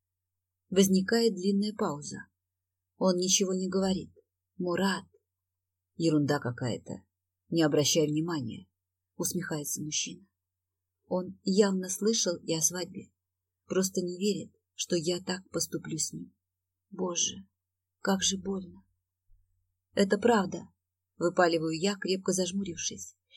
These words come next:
и чувствуя, как текут слезы из-под век. Мурат бросает трубку. Я паникую, пытаясь перезвонить,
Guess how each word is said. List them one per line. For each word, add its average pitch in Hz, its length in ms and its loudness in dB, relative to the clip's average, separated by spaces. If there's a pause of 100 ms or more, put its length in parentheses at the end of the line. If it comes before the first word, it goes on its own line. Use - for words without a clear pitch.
и 208 120 4
чувствуя, 208 480 2
как 190 220 0
текут - 360 -2
слезы 185 400 -2
из-под 156 380 -6
век. - 360 -12 (580)
Мурат 180 320 8
бросает 156 500 -2
трубку. - 480 -10 (1000)
Я 208 140 10
паникую, 208 680 2 (260)
пытаясь 196 440 4
перезвонить, 196 800 -2